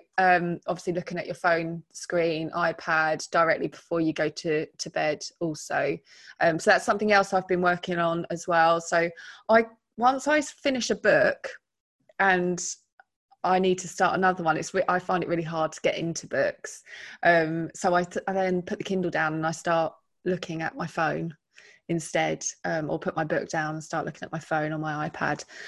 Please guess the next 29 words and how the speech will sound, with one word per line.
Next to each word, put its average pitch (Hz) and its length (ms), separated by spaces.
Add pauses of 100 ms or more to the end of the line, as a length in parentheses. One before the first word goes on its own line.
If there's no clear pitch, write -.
(120)
before 165 320
I 160 40
go 165 100
to 160 40
sleep. 160 380
And 185 100
I 220 120
know 277 360
full 254 360
well 220 300
it's - 180
gonna, 185 320
it's 190 200
going 185 280
to 180 100
affect 170 260
my 175 100
sleep. - 440 (420)
I 202 80
know 247 280
full 226 240
well, 160 240
yet 175 180
I 170 60
still 175 400
do 165 180
it. 139 220 (400)
So, 185 500
um, 175 480